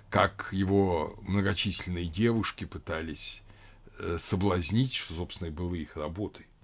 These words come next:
в этих прекрасных садах. Бальмонт с невероятным искусством, я думаю, с удовольствием описывает все эти приёмчики, которые, с-, видит Бог, не изменились за тысячелетия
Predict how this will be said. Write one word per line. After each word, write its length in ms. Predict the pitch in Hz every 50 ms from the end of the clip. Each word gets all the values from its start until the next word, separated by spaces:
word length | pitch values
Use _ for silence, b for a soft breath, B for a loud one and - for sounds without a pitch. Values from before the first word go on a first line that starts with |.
| _ B B B B B B B B B
в 120 | B 85 101
этих 240 | 98 85 - -
прекрасных 580 | - - 90 - - 92 85 80 - - 87 -
садах. 460 | - - 92 85 71 - - - - - - - - - B B B B B B B B B B
Бальмонт 540 | 82 92 95 101 98 104 113 123 120 101
с 420 | - - - - - - - - -
невероятным 640 | 92 95 90 87 95 107 98 85 - - 95 90 87
искусством, 600 | 82 - - - 131 131 - - - 107 98 87
я 120 | 78 73
думаю, 340 | 80 80 92 85 80 80 78
с 100 | - -
удовольствием 760 | 85 82 76 73 80 92 104 101 87 - - - 90 80 - B B B B B B
описывает 680 | - - 87 - - 107 98 - - 85 80 78 78 -
все 260 | - - - 85 82
эти 160 | 80 - -
приёмчики, 880 | - - 92 90 82 82 82 80 76 - - - - - - 80 71 - B B B B B B B B B
которые, 500 | - - 85 - - 85 80 78 78 73 73 73 - - -
с-, 380 | - - - - - - -
видит 280 | 95 101 98 90 90 82
Бог, 320 | 78 82 101 95 - - -
не 140 | 90 82
изменились 760 | 87 80 82 85 82 82 82 78 76 73 71 65 - - - b b b b b b
за 220 | - 85 80 87 82
тысячелетия 1040 | - - 78 - - - - - 85 78 80 80 85 82 - - 85 80 76 71